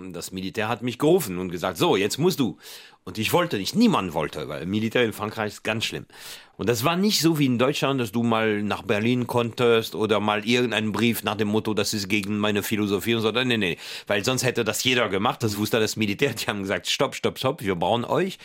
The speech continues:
ihr müsst.“ Und es gab eine, eine seltene Ersatzmöglichkeit, da musste man studiert haben, aber das hatte ich. Und man sollte, man konnte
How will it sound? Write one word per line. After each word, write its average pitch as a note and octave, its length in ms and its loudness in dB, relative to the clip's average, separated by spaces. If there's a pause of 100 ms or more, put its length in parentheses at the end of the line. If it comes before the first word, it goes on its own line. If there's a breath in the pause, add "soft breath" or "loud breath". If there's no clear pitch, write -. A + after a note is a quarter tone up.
(260 loud breath)
ihr C3 140 4
müsst.“ G#2+ 340 0 (560 loud breath)
Und A2+ 160 -2
es A#2 140 -2
gab C3+ 220 -2
eine, G#2 520 2
eine G2 280 2
seltene B2+ 920 0 (480 loud breath)
Ersatzmöglichkeit, A2+ 1200 -2
da - 220 -10
musste G2 280 -8
man F#2 160 -4
studiert A2+ 500 0
haben, B2+ 220 -2
aber D#2 140 -4
das - 160 -8
hatte - 220 -4
ich. - 320 -4 (400)
Und A#2 240 -2
man A#2 280 0
sollte, B2 680 2
man F2 260 0
konnte B2+ 560 0